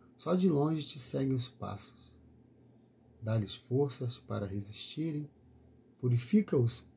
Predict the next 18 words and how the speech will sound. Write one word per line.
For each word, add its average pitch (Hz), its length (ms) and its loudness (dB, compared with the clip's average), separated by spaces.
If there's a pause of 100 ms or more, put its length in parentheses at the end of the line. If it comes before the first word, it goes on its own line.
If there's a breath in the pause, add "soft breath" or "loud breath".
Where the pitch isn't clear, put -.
para 123 200 2
que 131 320 -2
resplandeçam, 143 880 2 (180)
fecunda-os 180 800 4 (580 soft breath)
para 120 180 2
que 117 160 -4
deem 120 360 2
fruto. - 540 -8 (1120)
Derrama 123 380 2
sobre 110 400 0
eles 120 220 4
o 110 40 -4
espírito 113 540 -4
de 104 100 -12
graça 127 560 -2
e 104 40 -4
de 104 100 -4
oração, 123 600 -4